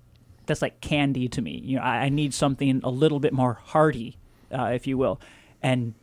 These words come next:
the worst migraines are the ones you, when you wake up with them. And so I woke up with one in the morning at four o'clock. I've got my medicine sitting right next to me, so I can just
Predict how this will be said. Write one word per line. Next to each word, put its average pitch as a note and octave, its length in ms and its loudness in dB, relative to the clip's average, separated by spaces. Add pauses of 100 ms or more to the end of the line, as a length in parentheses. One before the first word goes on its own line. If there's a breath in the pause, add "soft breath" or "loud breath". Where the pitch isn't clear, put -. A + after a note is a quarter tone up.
(100)
the C3+ 140 4
worst D3 600 4
migraines B2+ 520 2
are C3 60 0
the B2 80 0
ones B2 240 0
you, A#2+ 120 0
when B2 440 0
you A#2+ 100 2
wake A#2+ 400 -2
up B2+ 220 -2
with D#3 220 -2
them. E3+ 340 0 (480 loud breath)
And A#2+ 160 -6
so - 160 -4
I C#3 140 6
woke D#3 320 6
up C#3 180 -2
with C#3+ 140 0
one C#3 200 2
in C3+ 40 0
the C#3 80 2
morning B2 560 -2
at C#3 160 -4
four D#3 260 6
o'clock. C3 540 0 (260)
I've C#3+ 140 0
got E3+ 160 4
my C#3 100 2
medicine C3+ 400 0
sitting A#2+ 380 -2
right C#3+ 280 4
next B2 360 -4
to A#2 60 -10
me, E2+ 120 -8
so A#2+ 180 -4
I B2 100 -2
can C3 140 -4
just A2+ 240 -4